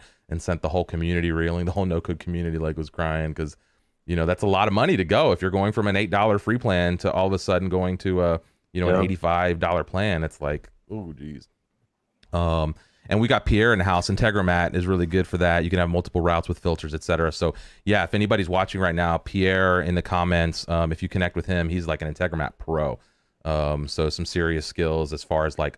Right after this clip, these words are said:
Speaker 1: making updates to database and connecting things to Webflow, um, through inside of that. And so we also have a couple core tools, I think, that are, um, m-, maybe not unique to us, but, um,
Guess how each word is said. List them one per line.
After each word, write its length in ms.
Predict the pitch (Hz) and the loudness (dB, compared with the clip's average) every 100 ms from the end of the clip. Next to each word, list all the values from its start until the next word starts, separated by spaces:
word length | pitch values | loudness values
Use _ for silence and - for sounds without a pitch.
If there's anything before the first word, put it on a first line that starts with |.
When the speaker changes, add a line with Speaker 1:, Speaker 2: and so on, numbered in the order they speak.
| - | -8
Speaker 1:
making 280 | 82 80 82 | -6 -6 -4
updates 380 | 76 - 78 - | -6 -4 -6 -6
to 60 | |
database 560 | 76 76 76 76 76 - | -6 -4 -4 -4 -6 -8
and 80 | 76 | -10
connecting 340 | 78 73 - 71 | -8 -10 -10 -12
things 220 | 76 67 | -10 -10
to 80 | 73 | -6
Webflow, 520 | 73 69 71 71 67 _ _ _ - | -6 -8 -8 -6 -6 _ _ _ -10
um, 360 | 73 69 65 69 | -8 -6 -8 -12
through 360 | - 80 76 71 | -8 -4 -4 -4
inside 380 | 71 69 76 71 | -8 -8 -6 -4
of 60 | |
that. 280 | 69 71 69 | -4 -4 -4
And 100 | 78 | -10
so 240 | - 71 - _ _ - | -8 -8 -8 _ _ 0
we 80 | 123 | 2
also 240 | 160 208 | 4 4
have 80 | 196 | 2
a 40 | |
couple 260 | - 156 147 | 2 0 0
core 280 | - 139 131 | 4 4 4
tools, 540 | 139 131 127 123 117 | 2 4 6 4 2
I 120 | 110 | -2
think, 360 | 104 127 120 117 | 0 0 0 2
that 340 | 110 107 101 | 4 4 2
are, 520 | 98 101 101 101 98 - _ _ - | 2 4 4 4 2 0 _ _ 0
um, 380 | 101 98 95 - | 2 2 0 -2
m-, 160 | 104 - | -6 -2
maybe 440 | 113 131 135 127 | 0 2 2 2
not 260 | 120 120 104 | 2 0 0
unique 320 | 110 113 - | 0 0 -2
to 100 | 107 | 0
us, 300 | 120 135 - | 2 2 0
but, 440 | 92 101 95 - - | 0 2 2 0 -2
um, 640 | 95 92 92 90 87 87 | 2 4 2 0 -2 -6